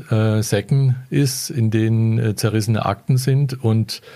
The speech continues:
die Wahrscheinlichkeit ist nicht besonders hoch, dass jetzt noch irgendwas ans Tageslicht kommt, aber man kann es letzten Endes nicht ausschließen.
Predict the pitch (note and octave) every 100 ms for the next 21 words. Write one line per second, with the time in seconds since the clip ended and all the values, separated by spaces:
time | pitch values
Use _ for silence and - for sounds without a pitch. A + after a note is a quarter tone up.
0 | - - - - - - A2+ G2 G2 G2+
1 | G2+ C#3 D#3+ D3+ C#3+ B2 C#3 C3 B2+ B2
2 | A#2 A#2 A2 A2 A2 A#2 - A2 G#2+ A2
3 | - G#2+ - G#2+ A#2 A2+ G2 G2 A2 G#2+
4 | G2 F#2+ A#2 A#2+ A#2 - A#2+ A#2+ A#2 F#2+
5 | G2 G#2+ G#2 G#2 - G2 A2 - - G2
6 | G2+ - G#2+ G#2+ A2+ G#2+ - A2 - G#2
7 | G#2